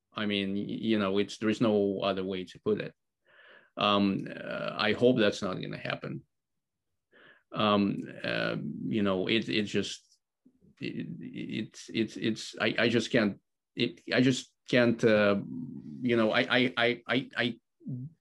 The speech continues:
hope they, they're not gonna do it. You know, I hope they, they, the General Assembly is gonna act, uh, um, uh, you know, in a different way. Um, the problem is, again, I-,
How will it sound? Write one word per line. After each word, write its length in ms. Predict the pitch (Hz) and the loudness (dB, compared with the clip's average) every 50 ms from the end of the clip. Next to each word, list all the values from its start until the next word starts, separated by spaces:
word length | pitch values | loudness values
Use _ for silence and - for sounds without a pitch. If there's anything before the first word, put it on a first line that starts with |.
| _ _ - | _ _ -20
hope 340 | - - 151 156 147 127 120 | 0 6 6 8 8 6 6
they, 200 | 120 110 113 - | 4 4 4 4
they're 180 | - 107 107 | 2 0 0
not 180 | 104 98 95 98 | 0 -2 -4 -4
gonna 160 | 95 92 90 | -6 -8 -8
do 100 | - - | -8 -8
it. 220 | - - - - - _ - | -8 -8 -10 -12 -14 _ -4
You 120 | 110 104 | 0 2
know, 120 | 101 95 98 | 2 4 4
I 100 | 98 98 | 4 4
hope 300 | - - 120 107 107 - | 4 4 4 4 4 4
they, 240 | 98 98 95 92 | 2 2 2 0
they, 160 | - - 104 95 | 0 -2 -2 -2
the 140 | - 101 | -2 -2
General 320 | 98 - 104 98 98 95 98 | 0 0 2 2 2 0 -2
Assembly 640 | 95 - - 98 95 92 90 90 90 87 87 - - - - - - _ _ _ _ _ - | -2 -2 -2 -2 -2 -2 -2 -4 -4 -6 -6 -8 -14 -20 -20 -20 -20 _ _ _ _ _ -6
is 160 | - 101 104 | -4 -2 0
gonna 220 | 104 98 95 92 | 0 2 2 2
act, 400 | 92 90 90 87 - - - - | 2 2 2 0 -2 -4 -4 -2
uh, 1160 | 90 92 90 90 - - - 50 - - - - - - - - - - - 50 - - - - | -2 0 2 0 0 0 0 0 0 0 0 0 0 -2 -2 -4 -4 -4 -2 -2 0 -2 -2 -2
um, 240 | - - - - - _ _ _ _ _ _ _ _ _ _ _ _ _ _ _ _ - - - | -4 -6 -8 -12 -14 _ _ _ _ _ _ _ _ _ _ _ _ _ _ _ _ -18 -14 -8
uh, 460 | - 107 104 95 95 90 - - - | -4 -2 -2 -2 -2 -2 -4 -4 -4
you 140 | - 110 104 | -2 -2 0
know, 120 | 101 98 98 | 0 0 -2
in 80 | 98 | -2
a 40 | 98 | -2
different 300 | 95 98 - - 95 95 | -2 -2 -2 -2 -2 -2
way. 280 | 95 92 92 92 - - | -2 0 0 -2 -2 -2
Um, 460 | - - 101 101 101 101 98 87 - - - - - 50 50 50 50 50 - - - - 65 - - - - _ | 0 0 2 2 2 0 0 -2 -6 -10 -14 -18 -20 -16 -14 -12 -12 -12 -12 -12 -14 -14 -14 -14 -16 -16 -18 _
the 880 | - - - - - - - - - 110 - - - 123 117 - - 131 | -16 -14 -14 -12 -12 -12 -10 -8 -6 -6 -6 -6 -8 -8 -8 -4 -2 0
problem 380 | 127 131 151 160 156 160 156 139 | 4 6 6 8 8 8 8 8
is, 100 | 127 123 | 8 6
again, 440 | 123 113 123 113 104 101 98 101 - - | 6 6 4 4 4 2 0 -2 -6 -8
I-, 260 | 80 - 135 131 120 | -10 -6 -6 -4 2